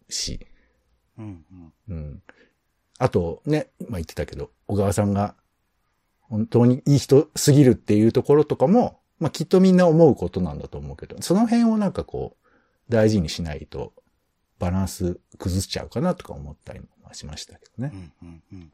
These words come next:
Speaker 2: うん。うん。
Speaker 1: はい。ということで、えー、
Speaker 2: うん。
Speaker 1: まあ、まあ好き、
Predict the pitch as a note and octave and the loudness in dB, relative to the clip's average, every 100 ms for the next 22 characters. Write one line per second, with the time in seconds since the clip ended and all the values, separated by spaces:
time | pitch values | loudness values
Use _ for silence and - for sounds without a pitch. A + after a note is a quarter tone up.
0 | _ E2+ _ _ E2 _ _ - _ _ | _ -20 _ _ -20 _ _ -20 _ _
1 | _ _ _ _ _ _ _ _ _ _ | _ _ _ _ _ _ _ _ _ _
2 | _ - E2 - - - - - - _ | _ -6 -6 -8 -16 -14 -14 -14 -18 _
3 | - F#2+ E2 E2 D#2 D#2+ _ _ _ _ | -10 -8 -8 -10 -10 -14 _ _ _ _
4 | _ - F3+ F3+ - - E2+ F2 D#2+ D3 | _ -12 -8 -6 -8 -8 -10 -12 -12 -12
5 | C2+ A#1 G1+ G1+ G1+ - - _ _ _ | -14 -16 -18 -20 -20 -20 -20 _ _ _
6 | - F#2+ F2 C#2+ - _ _ _ _ _ | -14 -10 -8 -10 -12 _ _ _ _ _
7 | _ _ _ _ _ - C3 G#2 F#2+ - | _ _ _ _ _ -10 -6 -6 -6 -8
8 | - - G#3+ G#3+ | -10 -8 -6 -8